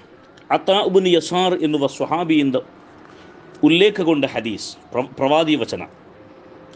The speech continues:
ಅದರಲ್ಲಿ ಅವರು ಹೇಳ್ತಾರೆ, ಕಾನ ರಸೂಲುಲ್ಲಾಹಿ ಸಲ್ಲಲ್ಲಾಹು ಅಲೈಹಿ ವಸಲ್ಲಂ ಫಿಲ್ ಮಸ್ಜಿದ್,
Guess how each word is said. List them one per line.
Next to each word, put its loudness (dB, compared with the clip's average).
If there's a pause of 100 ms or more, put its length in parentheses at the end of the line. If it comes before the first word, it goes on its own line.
(100)
ಅದರಲ್ಲಿ 0
ಅವರು 0
ಹೇಳ್ತಾರೆ, -2 (1300)
ಕಾನ 2 (120)
ರಸೂಲುಲ್ಲಾಹಿ 2
ಸಲ್ಲಲ್ಲಾಹು -2
ಅಲೈಹಿ -2
ವಸಲ್ಲಂ -4
ಫಿಲ್ -4
ಮಸ್ಜಿದ್, -8